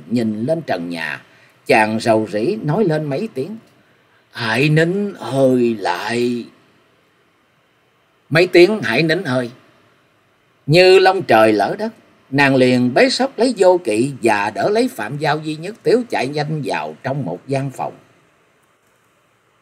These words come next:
Công Tôn Thạnh thấy thế cũng đuổi theo.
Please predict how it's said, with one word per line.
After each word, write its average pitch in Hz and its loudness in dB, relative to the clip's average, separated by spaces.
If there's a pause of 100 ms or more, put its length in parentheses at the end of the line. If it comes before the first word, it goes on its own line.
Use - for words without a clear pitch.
(1800)
Công 147 0
Tôn 135 4
Thạnh 117 -2
thấy 156 2
thế 165 4
cũng 156 -4
đuổi 92 -2
theo. 123 -8